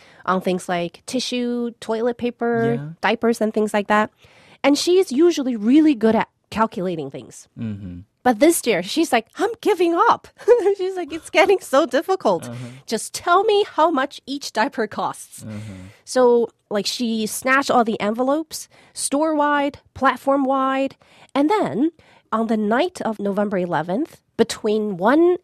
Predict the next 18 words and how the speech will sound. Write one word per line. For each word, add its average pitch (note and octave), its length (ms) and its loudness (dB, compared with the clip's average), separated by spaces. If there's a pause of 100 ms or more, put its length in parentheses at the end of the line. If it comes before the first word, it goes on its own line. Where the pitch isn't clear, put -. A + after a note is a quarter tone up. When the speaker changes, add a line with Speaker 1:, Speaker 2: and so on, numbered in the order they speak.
Speaker 1:
and G3 340 2
two C#4+ 280 0
A D4 160 0
M, D#4+ 260 2 (320)
which A3 180 2
means A3+ 200 4
you G#3+ 60 0
have G#3+ 200 -2
to F#3+ 80 -6
wait G3 220 0
up A#3 240 -2 (460)
until, F#3 680 2 (260)
you G#3+ 80 0
know, F3+ 320 0 (380)
twelve G3+ 440 0
at F#3+ 120 0
night, F3+ 380 -2
Speaker 2:
Mm-hmm. C#3+ 340 -8